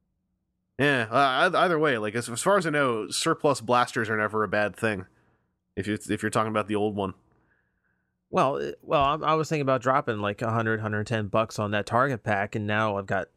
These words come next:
Speaker 2: Perceptor that wandered into my life under the Christmas tree this year, and now I've got, you know, potentially a Blaster if, if one can get dug up. So, like, oh, well. Hit up eBay for steel, John. I'm good.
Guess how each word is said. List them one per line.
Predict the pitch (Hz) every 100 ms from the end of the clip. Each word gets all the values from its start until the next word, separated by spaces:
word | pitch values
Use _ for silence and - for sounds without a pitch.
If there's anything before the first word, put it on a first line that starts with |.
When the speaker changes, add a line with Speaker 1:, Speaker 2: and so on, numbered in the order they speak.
| _ _ _ _ _ _ _ -
Speaker 2:
Perceptor | 131 120 117 110
that | 104 113
wandered | 113 117 110
into | 110 110
my | 107 101
life | 104 107
under | 117 104
the | 107
Christmas | 135 - 127
tree | 117 104
this | 104 104
year, | 98
and | 101
now | 98 95 98
I've | 104
got, | 101 - 117
you |
know, | 113 95
potentially | 92 110 - 180 - 101 98
a |
Blaster | 95 90 92 - 104 110
if, | 101 - - _ - 110 -
if | - 107
one | 107 101
can | 101
get | 101
dug | 101 98 107
up. | 127 -
So, | 107 101
like, | 107 -
oh, | 214 311 139 -
well. | 147 104 - _ _ _ _ _ _ _ _ _ _ _ _ _ _ _ -
Hit | 123 127
up | 139
eBay | 143 143 139
for | 135
steel, | - 170 185
John. | 120 120 135
I'm | 139
good. | 98 170 110